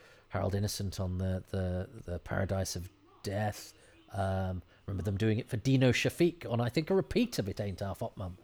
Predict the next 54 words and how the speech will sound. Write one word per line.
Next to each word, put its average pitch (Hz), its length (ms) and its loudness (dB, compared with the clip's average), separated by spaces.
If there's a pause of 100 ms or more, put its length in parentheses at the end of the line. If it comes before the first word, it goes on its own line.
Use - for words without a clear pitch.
(280)
And 135 80 8
I 160 60 10
used 170 160 8
to 170 60 8
like 185 280 8
it 143 40 -2
when 127 120 2
that 107 140 0
happened. 104 220 -2
It - 120 -6
gave 139 180 2
you 139 80 2
a 131 60 2
sort 143 160 2
of - 100 -4
connection, 143 560 0
and 95 120 0
it, - 80 -10 (340)
it, - 120 -12 (120)
it 135 200 -6
made 135 280 2
you 120 60 0
feel 135 260 6
that, 120 200 2 (720)
you 131 100 2
know, 110 100 6
the 107 80 -2
people 127 320 2
making 127 380 4
things 123 360 2
were 127 80 -2
sort 127 160 -2
of 123 60 -2
special, 127 420 0
because 104 280 -4
they 208 100 6
are, 269 220 0
'cause - 180 -4
they - 100 2
come 131 220 2
into 127 200 -2
your 131 120 2
homes. 120 500 -4 (580)
Um, 120 460 4 (260)
and 143 120 4
I 147 100 6
think 135 300 0
an 139 80 0
acknowledgement 135 680 0 (460)
of 135 160 -8
that 180 200 0
is 135 380 -8
nice, 156 400 -2
which - 240 -12